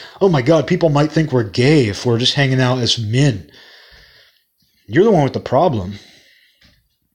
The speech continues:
You're the one thinking about everybody's dicks, bro, you know? You're the one with the dickies on the mind. You're the one who's insecure.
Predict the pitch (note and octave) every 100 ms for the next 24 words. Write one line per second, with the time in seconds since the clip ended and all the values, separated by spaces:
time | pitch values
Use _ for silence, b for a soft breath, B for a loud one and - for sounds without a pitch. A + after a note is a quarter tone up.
0 | _ _ _ - b b b b _ -
1 | C#3+ G3+ C3+ - - E3+ F3+ B2 A#2+ A#2+
2 | A#2 A2+ A2 G2 - A#2+ F#2 D#3 E3 -
3 | - G#2+ - A2+ G#2 G#2+ B2+ A2 C3+ F3+
4 | E3 A2 A#2+ - A#2+ C3+ E3 A2 G2+ G2
5 | G2+ G2+ A#2+ - _ _ _ _ _ _
6 | - _ _ _ _ _ b b b b
7 | b _ - A#2 E3+ C3+ A2+ C3+ - A#2
8 | C#3 C#3+ G#2+